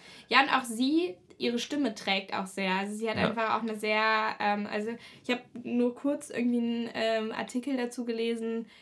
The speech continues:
Speaker 1: Ähm, sie ist, glaub ich, Schauspielerin und, ähm, Jacques Palminger und Aerobik haben sie, ähm, in einem Stück am Maxim Gorki gesehen. Ähm, ich glaube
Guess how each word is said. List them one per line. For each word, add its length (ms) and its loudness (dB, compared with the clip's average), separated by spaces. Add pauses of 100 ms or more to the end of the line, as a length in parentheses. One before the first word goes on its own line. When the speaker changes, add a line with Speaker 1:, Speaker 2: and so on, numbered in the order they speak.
(300)
Speaker 1:
Ähm, 340 -2 (300)
sie 180 -4
ist, 240 -8 (180)
glaub 200 -2
ich, 80 -8
Schauspielerin 600 -2
und, 280 -6 (120)
ähm, 360 0 (400)
Jacques 240 0
Palminger 640 4
und 360 -4
Aerobik 640 0 (300)
haben 300 8
sie, 380 2
ähm, 680 2 (640)
in 100 -4
einem 100 2
Stück 340 -6
am 380 -2
Maxim 380 -2
Gorki 680 2
gesehen. 580 2 (680)
Ähm, 580 2 (100)
ich 120 -6
glaube 560 4